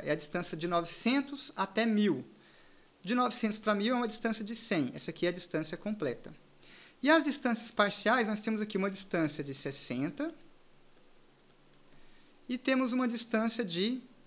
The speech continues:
quarenta. Então, essas distâncias nos dão as proporções de homens e mulheres, sendo que é invertido. É invertido. A distância das mulheres para a média geral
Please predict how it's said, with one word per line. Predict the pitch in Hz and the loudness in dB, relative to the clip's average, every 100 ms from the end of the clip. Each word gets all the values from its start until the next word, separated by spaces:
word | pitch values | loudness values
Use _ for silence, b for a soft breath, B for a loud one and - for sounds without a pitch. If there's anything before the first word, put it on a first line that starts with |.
| - | -4
quarenta. | - 262 226 139 - - - - - - - - b b b | 4 4 4 0 -4 -16 -20 -20 -20 -20 -20 -20 b b b
Então, | - 285 285 | -2 0 4
essas | 285 320 294 208 | 4 4 2 -2
distâncias | 202 - 254 277 226 | -4 0 0 2 0
nos | 208 269 214 | 0 0 2
dão | 226 | 2
as | 247 | 2
proporções | - 247 247 269 - 233 220 | 0 0 0 -2 0 2 2
de | 196 226 | 2 2
homens | 196 214 208 | 2 2 0
e | |
mulheres, | 220 254 190 170 | 0 2 4 4
sendo | - 226 | 2 2
que | 226 | 2
é | 226 | 2
invertido. | 226 233 240 247 247 - 214 147 - _ - B B B B | 2 2 2 0 -2 -2 -2 -4 -14 _ -20 B B B B
É | 156 | -2
invertido. | 160 196 233 226 - 143 139 B B B - | 0 2 0 0 -2 -2 -4 B B B 2
A | 214 | 2
distância | 240 - 233 214 202 | 2 0 2 2 0
das | 180 262 277 | 4 4 4
mulheres | 247 233 175 156 143 - - | 2 2 4 4 2 -2 -8
para | - 156 151 | 0 2 2
a | |
média | 135 131 127 120 | 2 0 -2 -2
geral | 123 131 226 147 104 | -2 2 4 2 -2